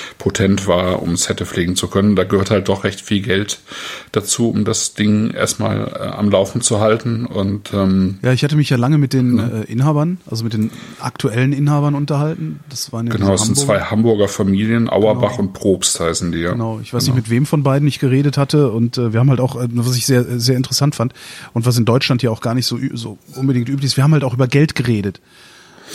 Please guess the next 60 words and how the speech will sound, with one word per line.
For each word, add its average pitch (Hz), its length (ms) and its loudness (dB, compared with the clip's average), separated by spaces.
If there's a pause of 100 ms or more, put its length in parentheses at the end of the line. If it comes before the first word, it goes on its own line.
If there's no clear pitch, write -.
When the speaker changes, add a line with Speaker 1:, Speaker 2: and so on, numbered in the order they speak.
(120)
Speaker 2:
Ähm, 98 100 -2
Speaker 1:
Ja. 104 200 2
Speaker 2:
die 107 200 -6
haben 127 80 0
halt 127 100 -2
auch 127 80 -4
so 131 100 -2
ein 117 40 0
bisschen 139 200 0
erzählt, 131 400 0
was 120 100 -2
sowas 110 260 -2
kostet, - 440 0
so - 120 0
ein 131 140 0
Weingut 123 360 0
zu 123 100 2
Speaker 1:
Mhm. 180 40 -4
Speaker 2:
kaufen 123 380 0
Speaker 1:
Mhm. 123 60 2
Speaker 2:
und 127 100 -2
zu - 80 -4
betreiben 123 440 0
Speaker 1:
Mhm. 131 40 2
Speaker 2:
und 120 80 0
so. 127 120 -4 (380)
Und 113 140 -4
die 120 60 0
sagten 131 240 -2
halt 117 120 0
auch, 165 160 -2
das - 180 -4
ist, - 300 0
äh, 139 160 0
im 131 140 -2
Moment 127 380 2
ist 175 120 -2
es 165 120 0
ein 156 100 4
Hobby. 139 280 0 (640)
Also 117 180 0
die 120 140 0
haben 143 100 2
das 139 140 2
nicht 165 180 2
nur 165 140 4
gekauft, 139 300 2
Speaker 1:
Ja. 98 40 -2
Speaker 2:
sondern 156 220 2
die 135 80 0
geben 156 280 0
da 139 60 2
immer 165 240 2
noch 151 140 0
Geld 147 240 0
dazu, 143 440 -2 (600)
ähm, 127 240 0
und 123 120 0
sagten, 131 540 -2
es - 220 -6